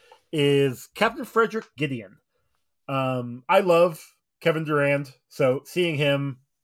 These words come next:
in this show was, was amazing. Um, Gideon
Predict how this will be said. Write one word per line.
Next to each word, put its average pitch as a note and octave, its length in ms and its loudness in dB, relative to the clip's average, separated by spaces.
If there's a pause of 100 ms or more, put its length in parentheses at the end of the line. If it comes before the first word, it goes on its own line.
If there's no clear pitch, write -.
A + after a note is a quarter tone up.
(260)
in C3+ 100 -6
this C3+ 140 -4
show C3 200 0
was, B2 200 -4 (120)
was A2+ 220 -12
amazing. B2 600 -4 (640)
Um, B2 440 -4 (500)
Gideon G#3 460 2